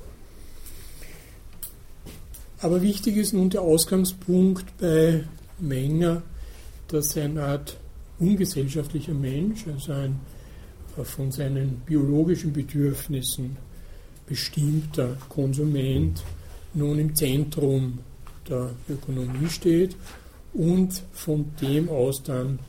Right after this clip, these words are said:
gleichsam aufgebaut wird, eine gesellschaftliche Ökonomie, insofern dieser Einzelne dann zum Tausch mit anderen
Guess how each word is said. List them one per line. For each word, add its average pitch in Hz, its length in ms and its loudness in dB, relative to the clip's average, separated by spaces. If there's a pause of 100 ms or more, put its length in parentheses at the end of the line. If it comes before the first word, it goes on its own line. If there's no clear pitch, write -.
(160)
gleichsam 135 640 -4 (320)
aufgebaut 143 720 0
wird, 151 340 2 (640)
eine 139 300 2
gesellschaftliche 151 720 -2
Ökonomie, 143 720 0
insofern 135 640 -2
dieser 151 260 -4
Einzelne 139 600 -4 (420)
dann 135 160 -4
zum 143 220 -4
Tausch 123 400 0
mit 160 140 0
anderen 135 640 0